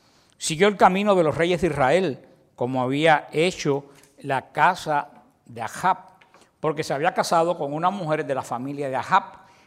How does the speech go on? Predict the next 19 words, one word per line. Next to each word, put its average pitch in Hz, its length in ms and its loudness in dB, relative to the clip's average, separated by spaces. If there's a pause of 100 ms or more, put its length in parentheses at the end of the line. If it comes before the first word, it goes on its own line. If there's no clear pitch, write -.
(120)
e 151 100 -4
hizo 190 280 -2
mal 151 440 -4
a 135 100 -4
los 135 200 -10
ojos 123 300 -4
de 123 120 -8
Yahvé. 123 380 -6 (240)
¿Se - 140 -6
recuerdan 170 340 -2
cuando 151 200 -4
este 160 120 -8
señor 147 240 -8
se - 80 -8
casó - 240 -10
con 139 180 -8
una 135 220 -6
hija 139 300 -6
de, 110 260 -12